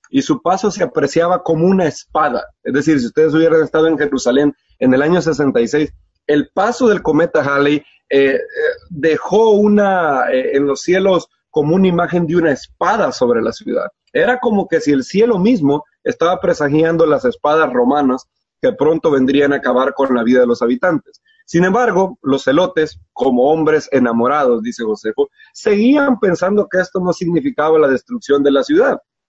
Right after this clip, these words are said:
Daniel Lancaster, en su excelente, eh, comentario, eh, en Chronicles of the Apostles, Crónicas de los Apóstoles,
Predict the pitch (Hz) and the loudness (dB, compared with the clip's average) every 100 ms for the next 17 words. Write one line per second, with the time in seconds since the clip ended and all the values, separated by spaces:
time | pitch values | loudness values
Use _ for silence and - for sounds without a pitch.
0 | _ _ _ - - 127 131 196 285 247 | _ _ _ -12 -4 0 2 2 2 0
1 | 147 131 123 - 143 165 - _ - 117 | 0 -2 -4 -2 -2 -2 -8 _ -4 0
2 | 127 107 127 147 147 165 147 123 113 113 | -2 0 0 0 0 0 0 0 0 0
3 | 107 104 - 120 117 117 139 131 123 120 | 2 0 -2 -2 0 -2 0 2 0 -2
4 | _ 107 104 104 95 107 101 101 _ - | _ -4 -2 -2 -4 -8 -10 -14 _ -6
5 | 139 139 123 117 110 113 104 113 - 120 | -2 -2 0 -2 0 -4 -2 -2 0 0
6 | 127 143 _ _ 127 127 123 120 110 117 | 0 -4 _ _ -2 -2 0 -2 0 -2
7 | 110 101 131 127 - 120 | -2 -2 0 0 0 -2